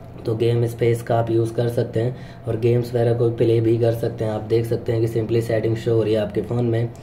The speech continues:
तो simply आपको ultra gaming mode पे जाना होगा, जहाँ से ultra gaming mode को on कर सकते हैं और on करके game turbo को on कर सकते हैं,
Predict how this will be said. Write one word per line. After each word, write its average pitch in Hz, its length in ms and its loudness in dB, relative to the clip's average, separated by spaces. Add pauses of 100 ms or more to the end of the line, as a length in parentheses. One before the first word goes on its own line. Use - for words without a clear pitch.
(380)
तो 117 60 -8
simply 117 380 2
आपको 113 280 0
ultra 113 320 0
gaming 113 320 4
mode 113 220 2
पे 113 100 2
जाना 107 240 0
होगा, 113 260 0 (280)
जहाँ 110 160 -2
से 120 140 -2
ultra 117 280 2
gaming 117 320 4
mode 110 220 2
को 120 140 2
on 110 200 0
कर 120 120 2
सकते 113 300 -2
हैं 127 240 -4
और 107 200 -2
on 113 200 2
करके 117 300 0
game 113 260 2
turbo 110 300 2
को 110 140 0
on 107 160 -2
कर 117 120 0
सकते 117 280 -6
हैं, 123 160 -4